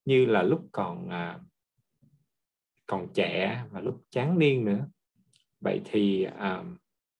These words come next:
cái lúc này, những lúc trẻ, lúc mới lập gia đình, mới lấy nhau về, rồi qua bao nhiêu năm tráng niên, trung niên rồi tráng niên, thì đó là những cái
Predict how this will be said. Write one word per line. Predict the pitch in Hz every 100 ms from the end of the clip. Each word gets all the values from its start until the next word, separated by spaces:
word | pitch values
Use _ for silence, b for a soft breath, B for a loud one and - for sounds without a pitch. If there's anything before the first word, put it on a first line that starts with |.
| _ _ _
cái | 160
lúc | 160 202 -
này, | 123 107 98 - 104
những | 120
lúc | 156 190 -
trẻ, | 92 87 110
lúc | 147
mới | 151 143 175
lập | -
gia | 113
đình, | 110 98 87 -
mới | 123 151
lấy | 143 170
nhau | 151 104
về, | 98 90 85 - _ _ _ _ _ _
rồi | 104 98 95 92 92 92
qua | 117 127
bao | 127
nhiêu | 131 123
năm | 123 123 123 120 - _
tráng | - 131 196 165
niên, | 143 139 131 - _ _ _
trung | - 156 151
niên | 143 139
rồi | 113 90
tráng | 123 175 180
niên, | 156 147 - _ _ _ _ _ -
thì | 104
đó | 95 110 208
là | 156
những | 98 98
cái | 131